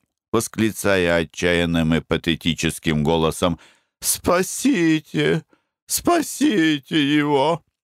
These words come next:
Виновником междоусобия оказался раздражительный начальник кулинарной части сэра Фрэнсиса Клевринга. После того, как Стронг оставил залу,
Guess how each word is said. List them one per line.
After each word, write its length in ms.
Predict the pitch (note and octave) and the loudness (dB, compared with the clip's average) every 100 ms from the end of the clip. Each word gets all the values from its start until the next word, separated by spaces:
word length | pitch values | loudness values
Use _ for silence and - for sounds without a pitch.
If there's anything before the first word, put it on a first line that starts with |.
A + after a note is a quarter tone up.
| _ _ _ _ _ _ _ _ | _ _ _ _ _ _ _ _
Виновником 840 | D3 F3+ D3+ A2+ G#2 G#2 F#2+ A2 G2+ | 0 2 2 2 2 0 2 0 2
междоусобия 1300 | G2 G#2 F2+ F#2 G2+ G2+ - D#2+ C#2+ D2 C#2 C#2+ C2 _ _ _ _ _ | 2 2 2 0 2 0 0 0 0 0 2 2 -2 _ _ _ _ _
оказался 840 | - D#3 E3+ C3+ C3 C3 - D3+ C3 | -2 0 0 0 0 0 0 0 2
раздражительный 1040 | C#3 G2 A#2 A2 A2 B2 A#2+ A2+ A2 A2 | 0 0 0 0 0 0 0 0 2 2
начальник 760 | F#2+ G#2+ - G2+ G2 F#2 F#2+ - - | 2 0 0 0 0 0 0 -2 -4
кулинарной 720 | - E2+ E2+ D#2+ D#2 D2+ D#2 C#2 | 0 2 2 2 0 0 -2 0
части 500 | D2+ C#2+ - E2 D#2 | 0 0 0 -2 -2
сэра 440 | - D#2+ D#2 D#2+ | 0 0 2 0
Фрэнсиса 760 | - D#2+ D#2 D2+ D#2+ D2+ D2+ C#2+ | 0 -2 0 -2 -2 -2 -2 -2
Клевринга. 760 | D2+ C#2+ C2 D2+ D#2 D2+ F2 - _ _ _ _ _ _ - | 0 0 0 0 0 0 0 -4 _ _ _ _ _ _ -2
После 400 | D#3 D3+ - C3 | -2 0 -2 -2
того, 500 | B2+ B2 B2 A#2+ - _ _ - | 0 0 2 0 -2 _ _ -2
как 220 | A#2 - | -2 -2
Стронг 540 | - - B2 A#2 F#2 | -6 -2 0 0 0
оставил 640 | G2 F#2+ - E2+ D2+ D#2 D#2 | -2 -2 0 0 2 0 -2
залу, 540 | D2 D2+ C#2+ C#2+ G2+ | 0 0 2 0 -4